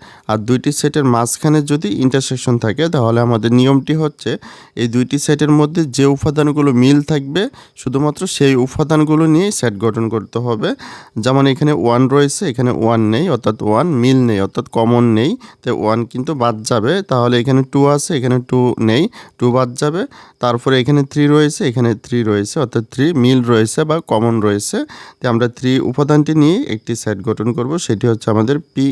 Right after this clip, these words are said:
ইন্টারসেকশন কিউর মান। কিন্তু আমাদের বলা হয়েছে কি পি ইন্টারসেকশন কিউ, তারপরে ক্রস কিউ, ক্রস কিউ এর মান নির্ণয় করার জন্য। তো আমরা শুরুতে পি ইন্টারসেকশন কিউর মানটি লিখব। আমাদের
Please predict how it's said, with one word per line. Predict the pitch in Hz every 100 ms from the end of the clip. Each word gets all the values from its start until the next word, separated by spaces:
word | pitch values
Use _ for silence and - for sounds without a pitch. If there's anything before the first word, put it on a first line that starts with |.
| 123
ইন্টারসেকশন | 113 120 120 123 127 180 285 - - - _
কিউর | 147 147 143
মান। | 113 95 82 - _
কিন্তু | - 143 151
আমাদের | 135 135 135
বলা | 123 127 143
হয়েছে | 151 156 147 170
কি | - 262 302 - _ _
পি | 139 147 151 -
ইন্টারসেকশন | - 123 120 143 - 151 - 170 151 - -
কিউ, | 139 123 107 113 110 _ - - - _
তারপরে | 113 107 120 135 202 220
ক্রস | - 123 185 - - - _ _ _ _
কিউ, | - 117 87 - - - _ -
ক্রস | 117 123 185 -
কিউ | - 147 190 -
এর | 117 110
মান | 113 113
নির্ণয় | 117 117 110 104
করার | 117 101 98
জন্য। | 110 107 165 247 - -
তো | -
আমরা | 120 127
শুরুতে | - 139 139 175 185 _
পি | 160 156
ইন্টারসেকশন | - 131 127 139 151 156 156
কিউর | - 151
মানটি | 156 156 151 156
লিখব। | 151 139 185
আমাদের | 185 120 117